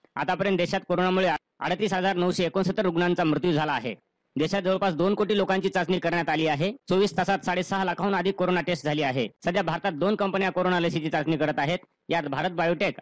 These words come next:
आणि झायडस कॅडिला दुसऱ्या टप्प्यापर्यंत पोहोचलेल्या आहेत, अशी माहिती आयसीएमआर ने दिली आहे. ज्या गोष्टीची आपण वाट पाहत होतो,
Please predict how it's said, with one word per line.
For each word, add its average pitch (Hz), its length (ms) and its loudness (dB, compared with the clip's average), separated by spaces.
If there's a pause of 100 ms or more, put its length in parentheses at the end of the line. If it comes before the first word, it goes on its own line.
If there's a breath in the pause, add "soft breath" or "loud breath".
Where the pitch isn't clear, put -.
आणि 160 260 0 (380 soft breath)
झायडस 165 360 0
कॅडिला 160 360 0 (180)
दुसऱ्या 151 260 0
टप्प्यापर्यंत 156 420 -2
पोहोचलेल्या 143 400 0
आहेत, 127 160 -2 (240)
अशी 139 180 -2
माहिती 165 440 0 (260)
आयसीएमआर 156 500 0
ने 160 100 0
दिली 131 220 0
आहे. 107 300 -4 (2000)
ज्या 156 100 0
गोष्टीची 165 340 0
आपण 170 180 0
वाट 151 240 0
पाहत 156 220 -2
होतो, 139 260 0